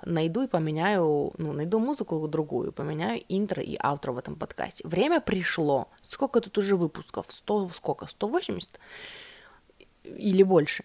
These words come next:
Я забыла. Ну, короче, мне хочется говорить: Привет, мои хорошие! Добро пожаловать на подкаст «Я выбираю себя». А я так уже сказала.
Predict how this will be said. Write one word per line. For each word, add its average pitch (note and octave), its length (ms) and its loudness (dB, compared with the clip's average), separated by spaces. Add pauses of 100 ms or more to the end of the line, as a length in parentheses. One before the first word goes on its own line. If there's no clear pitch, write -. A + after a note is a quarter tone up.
Я F3+ 140 -2
забыла. F#3 400 -2 (140)
Ну, G3 340 2
короче, A#3+ 560 0 (300)
мне G3 260 2
хочется C4 360 2
говорить: G#3 340 2
Привет, D3+ 340 0
мои C#3+ 80 -4
хорошие! G3 540 -6
Добро E4+ 200 -2
пожаловать F3 600 0
на F3+ 100 0
подкаст - 480 -6
«Я E3 80 2
выбираю D3 320 0
себя». - 300 -4 (100)
А - 80 0
я D#4 160 4
так - 180 0
уже F#3+ 180 0
сказала. D#3 600 -4